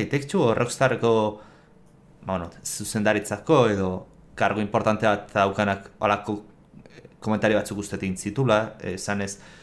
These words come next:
ehun euro, ehun da hogei euroko jolasak zergaitik ez, holako zerbait. Hortaz, igual balio dute ikustea merkatuak nola erantzuten duen prezio igoera hauei,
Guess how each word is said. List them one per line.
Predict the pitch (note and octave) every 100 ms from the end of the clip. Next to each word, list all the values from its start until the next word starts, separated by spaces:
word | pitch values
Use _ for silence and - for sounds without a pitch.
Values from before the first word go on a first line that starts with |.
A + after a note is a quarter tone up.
| -
ehun | - A2 G#2+
euro, | G#2+ G#2
ehun | G2+
da | G2+
hogei | G2+ G2+ G2+
euroko | G#2+ G#2 G2+ G2+
jolasak | - G2+ F#2+ - G2+
zergaitik | - G#2 G2 G2 F#2+
ez, | B2 A#2+
holako | G2 G2
zerbait. | - G#2+ A2+ - - - - - -
Hortaz, | - B2
igual | A#2 C3
balio | B2 A#2+ C3
dute | C3 C#3
ikustea | C3 A2+ B2+ - C3 A#2 G2+ -
merkatuak | G#2+ G#2 G2 - B2+ B2+ A2 G2 - G#2
nola | G#2 A2
erantzuten | A2+ A#2 - - A2+
duen | A2 G2
prezio | G#2+ A2 - A2+
igoera | G#2 A2 A2+ A2
hauei, | A2 A2+ B2+